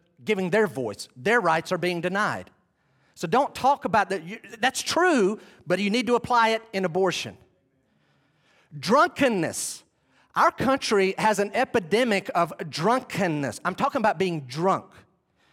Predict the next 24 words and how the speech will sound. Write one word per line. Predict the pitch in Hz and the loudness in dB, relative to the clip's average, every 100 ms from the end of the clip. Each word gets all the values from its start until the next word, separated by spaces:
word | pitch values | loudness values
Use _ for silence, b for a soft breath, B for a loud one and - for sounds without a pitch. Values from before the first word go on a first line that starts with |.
| _ _ | _ _
We | 185 | -2
have | 196 | 0
an | |
epidemic | 254 233 233 240 - | 0 0 -2 -2 -4
of | 170 | -8
drunkenness | 120 190 233 170 127 107 - | -2 -2 0 -4 -6 -8 -10
and | 160 165 | -6 -6
addiction. | 151 202 208 - 127 90 B B B B | -2 -2 -2 -6 -8 -12 B B B B
Fornication | _ 277 370 - - 294 - 254 214 | _ 2 2 2 0 2 2 0 2
is | 185 185 | 0 -2
just | 185 247 - | 0 0 2
the | 185 175 165 | 0 0 2
air | 180 220 247 262 | 2 4 4 2
we | 214 170 208 220 220 | -2 -2 0 0 -4
breathe. | 151 185 185 139 - | 0 2 2 0 -2
It's | 143 - 208 | -2 -2 -8
expected. | - - - 151 - - 82 _ | -6 -10 -4 -4 -4 -18 -20 _
It's | 214 - | -4 -4
the | 175 180 | -4 -4
norm. | 175 170 165 147 113 95 - _ _ _ _ _ _ _ _ | -2 0 0 0 -4 -10 -18 _ _ _ _ _ _ _ _
But | 190 | 0
nobody | 277 311 | 2 2
sees | 262 - 349 151 | 0 -2 -2 -4
it. | - | -8